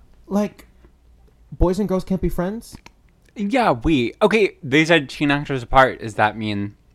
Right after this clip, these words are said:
Speaker 2: all the actors?
Speaker 1: Or was it just the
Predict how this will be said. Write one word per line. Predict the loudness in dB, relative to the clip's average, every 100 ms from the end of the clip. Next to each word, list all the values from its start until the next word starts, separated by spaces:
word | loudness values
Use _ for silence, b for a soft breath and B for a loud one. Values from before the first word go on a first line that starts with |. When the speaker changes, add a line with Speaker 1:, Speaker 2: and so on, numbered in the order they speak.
| _ -20 _ -10
Speaker 2:
all | -6 -6
the | -6 -12
actors? | -12 -14 -12 -10 -10 -12 -12
Speaker 1:
Or | -10
was | -10
it | -12
just | -14 -16
the | -18